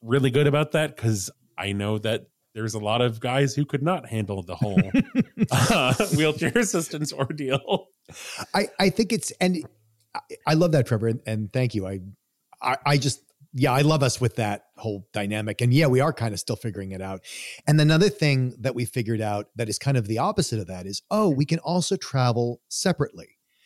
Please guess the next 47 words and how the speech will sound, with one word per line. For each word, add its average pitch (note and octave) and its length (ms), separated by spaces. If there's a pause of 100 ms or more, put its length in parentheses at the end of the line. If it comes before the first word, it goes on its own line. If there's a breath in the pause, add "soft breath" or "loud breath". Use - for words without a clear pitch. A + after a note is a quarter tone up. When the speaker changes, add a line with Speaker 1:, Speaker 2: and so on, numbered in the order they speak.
(200 soft breath)
Speaker 1:
Yeah. A#2 240
Speaker 2:
The C3+ 120
fact D3+ 320
that D#3 100
you C#3+ 140
were D#3+ 220
okay C#3+ 320
with C3+ 180
me B2+ 160
disappearing A#2+ 580
to A#2 100
Spain C#3+ 500
for G#2+ 160
a F#2+ 60
little F2 240
while, D2+ 380 (500 loud breath)
uh, A#2+ 280
was B2+ 200
just - 420
such F#3 260
a C3+ 40
gift B2+ 420
to A2 120
me E2+ 380 (240)
that A#2+ 240
you C3+ 140
were B2+ 240
okay A2+ 280
with G#2+ 220
that. D#2 260 (420)
Um, G#2 320
and F3+ 120
granted, D#3+ 300
you D3 60
didn't A#2+ 160
want D#3 160
to - 40
go G#2+ 60
to G2 80
Spain, G2+ 240
and G#2+ 80
that G#2 140
made G2+ 60
it G2 100
a - 20
lot F#2+ 180
easier. G2+ 360